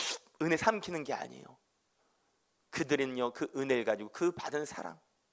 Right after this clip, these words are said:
그 은혜, 그 신앙 체험을 가지고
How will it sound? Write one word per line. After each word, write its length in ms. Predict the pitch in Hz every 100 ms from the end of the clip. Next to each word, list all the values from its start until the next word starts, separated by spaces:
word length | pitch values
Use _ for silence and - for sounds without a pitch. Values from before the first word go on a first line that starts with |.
| _ - - -
그 340 | - 202 - 151
은혜, 440 | 160 165 170 - _ - -
그 240 | - 196 190 - - - -
신앙 380 | - 226 208 185
체험을 440 | - 254 233 214
가지고 600 | 180 139 143 240 - -